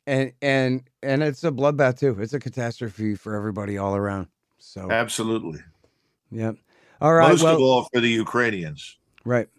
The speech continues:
Speaker 1: Yeah, and you know what? I'm sorry, 'cause I was thinking of this earlier, and I wanted to bring this up. Uh, it's a good place to end it, I guess.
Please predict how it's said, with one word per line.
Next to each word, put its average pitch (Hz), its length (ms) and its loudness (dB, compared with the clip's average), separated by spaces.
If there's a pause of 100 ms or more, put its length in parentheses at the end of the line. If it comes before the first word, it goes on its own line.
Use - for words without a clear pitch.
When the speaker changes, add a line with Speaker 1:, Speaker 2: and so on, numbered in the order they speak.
(160)
Speaker 1:
Yeah, - 180 0
and 196 180 2
you 208 60 4
know 208 120 6
what? 208 200 4 (200)
I'm 160 100 -4
sorry, 160 220 0
'cause 147 100 -6
I 160 60 2
was 156 140 -2
thinking 156 240 0
of 143 60 2
this 143 200 0
earlier, 135 220 6
and 120 100 4
I 117 60 4
wanted 127 280 4
to 120 60 0
bring 113 220 4
this 110 200 2
up. 95 180 0 (420)
Uh, 107 280 0 (100)
it's - 180 0
a 139 60 2
good 143 200 2
place 131 240 2
to 123 120 -2
end 120 120 4
it, 110 100 2
I 107 100 0
guess. 92 300 -6